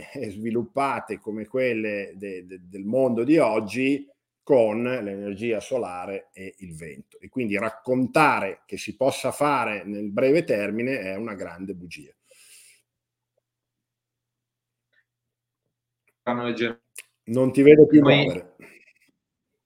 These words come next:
Speaker 2: Dico, per fortuna che sono tutti problemi delle nostre generazioni future, noi possiamo godercela fin quanto dura.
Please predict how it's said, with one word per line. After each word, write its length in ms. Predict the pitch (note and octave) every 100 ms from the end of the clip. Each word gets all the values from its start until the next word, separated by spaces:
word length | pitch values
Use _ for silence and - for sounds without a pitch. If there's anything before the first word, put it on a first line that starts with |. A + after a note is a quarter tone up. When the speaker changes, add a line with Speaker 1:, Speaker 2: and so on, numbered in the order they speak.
| _ _ _ _
Speaker 2:
Dico, 380 | B2+ C3 A#2+ G#2
per 160 | B2+
fortuna 440 | - C3+ - E3+ D#3+
che 100 | B2+
sono 220 | C3+ B2+
tutti 240 | E3 D3+ D3+
problemi 720 | C3+ B2+ C3+ D3 D3 D3 B2+
delle 220 | B2 A#2+
nostre 500 | B2 B2 - C3 B2
generazioni 640 | B2 A#2+ A#2 - C3+ C3
future, 440 | B2 A2 D#3+ A2+
noi 140 | A2 -
possiamo 460 | - - G#2+ A2
godercela 680 | A2 A#2+ A#2+ A#2+ - B2+ A2+ -
fin 160 | A2
quanto 300 | - G#2+ G#2
dura. 280 | G2+ G#2+ F#2+